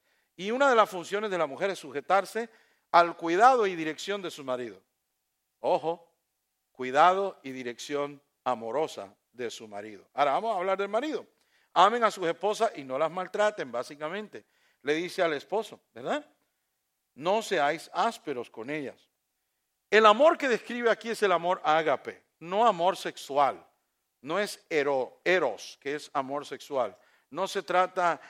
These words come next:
de amor filial, que es amor de amistad. Es amor ágape. La palabra que usa Pablo allí es ágape, un amor sacrificial como el que Cristo tuvo por nosotros.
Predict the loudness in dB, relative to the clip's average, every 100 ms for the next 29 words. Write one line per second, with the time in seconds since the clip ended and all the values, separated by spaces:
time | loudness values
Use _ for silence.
0 | _ 0 2 2 0 0 -6 -6 2 4
1 | 4 0 -10 -8 -6 -4 -2 -2 -6 -8
2 | -4 -4 -4 _ _ -6 -6 -4 -2 -2
3 | -2 -4 0 2 4 2 -2 -6 -12 -18
4 | _ _ _ 0 2 4 4 4 0 -2
5 | -4 -2 -2 -2 -6 -10 -4 4 4 4
6 | -4 -6 -12 -14 -4 -4 0 -2 -2 -8
7 | -20 -4 2 4 2 -4 -10 -10 -8 2
8 | 2 2 -6 -10 -10 -12 -12 -12 -12 -10
9 | -12 _ -10 -6 -8 -8 _ _ _ 2
10 | 2 0 -8 -8 -4 -2 -2 -4 -12 -12